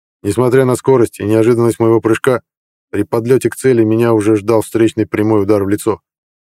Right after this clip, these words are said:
Щеку обожгло болью, но кулак противника прошел мимо,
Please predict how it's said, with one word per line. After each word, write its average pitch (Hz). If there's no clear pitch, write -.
Щеку 98
обожгло 95
болью, 110
но 104
кулак 127
противника 127
прошел 120
мимо, 117